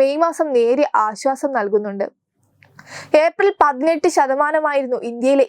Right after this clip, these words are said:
ഇറാഖിന്റെ വിഹിതമെങ്കിൽ മെയ് മാസത്തിൽ ഇത് ഇരുപത് ശതമാനമായി ഉയർന്നിട്ടുണ്ട്. സൗദി ക്രൂഡ് ഗ്രേഡുകളുടെ വർദ്ധിച്ചു വരുന്ന വില ഏഷ്യൻ റിഫൈനർമാരുടെ ക്രൂഡ് ഓയിലിനോടുള്ള താൽപര്യത്തെ തുടർച്ചയായും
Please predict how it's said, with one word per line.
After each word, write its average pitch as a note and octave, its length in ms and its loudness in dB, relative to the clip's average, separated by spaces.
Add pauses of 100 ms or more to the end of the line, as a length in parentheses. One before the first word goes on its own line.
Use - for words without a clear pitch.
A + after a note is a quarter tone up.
(120)
ഇറാഖിന്റെ A#3+ 520 -2
വിഹിതമെങ്കിൽ B3 540 0 (300)
മെയ് F#4 240 2
മാസത്തിൽ F#4 400 0 (160)
ഇത് C4+ 100 2 (160)
ഇരുപത് B3 360 0
ശതമാനമായി B3+ 680 -2 (140)
ഉയർന്നിട്ടുണ്ട്. G#3 580 -2 (460)
സൗദി C#4 360 2 (100)
ക്രൂഡ് C#4 340 0
ഗ്രേഡുകളുടെ D4 640 2 (160)
വർദ്ധിച്ചു A#3 500 -2
വരുന്ന B3+ 240 2 (120)
വില A3+ 160 2 (440)
ഏഷ്യൻ F4 360 0 (140)
റിഫൈനർമാരുടെ D#4 880 0 (240)
ക്രൂഡ് B3+ 280 2
ഓയിലിനോടുള്ള D4 580 0 (140)
താൽപര്യത്തെ C4+ 600 0 (120)
തുടർച്ചയായും A#3 600 0